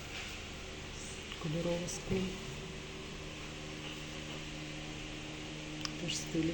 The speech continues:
такому art-деко. Дуже гарно. Ну, бачимо бурштин. Цей кораблик, мабуть, що є радянська така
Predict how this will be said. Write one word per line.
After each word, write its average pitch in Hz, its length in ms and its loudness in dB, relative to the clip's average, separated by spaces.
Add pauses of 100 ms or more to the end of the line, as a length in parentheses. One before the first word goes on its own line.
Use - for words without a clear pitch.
такому 175 360 4
art-деко. 160 440 4 (2500)
Дуже 170 200 4 (100)
гарно. 170 240 8 (3000)
Ну, 269 80 6
бачимо 185 420 8
бурштин. 185 580 12 (540)
Цей 208 100 12
кораблик, 190 520 8
мабуть, 180 280 6
що - 240 10 (1300)
є 196 80 6
радянська 185 460 8
така 156 320 4